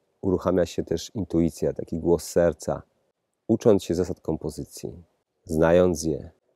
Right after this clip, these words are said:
one wchodzą nam w krew, to później właśnie następuje ten etap, kiedy fotografuję intuicyjnie. Nawet tutaj, tworząc ten kadr, za-,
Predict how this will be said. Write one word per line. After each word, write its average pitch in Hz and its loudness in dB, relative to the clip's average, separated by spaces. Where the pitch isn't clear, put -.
one 85 -4
wchodzą 85 0
nam 80 2
w - -20
krew, 82 2
to - -16
później 95 -2
właśnie 95 -2
następuje 85 -2
ten 82 -4
etap, 85 -6
kiedy 80 -2
fotografuję 85 0
intuicyjnie. 76 -6
Nawet 85 0
tutaj, 80 2
tworząc 87 0
ten 87 0
kadr, 92 0
za-, 82 0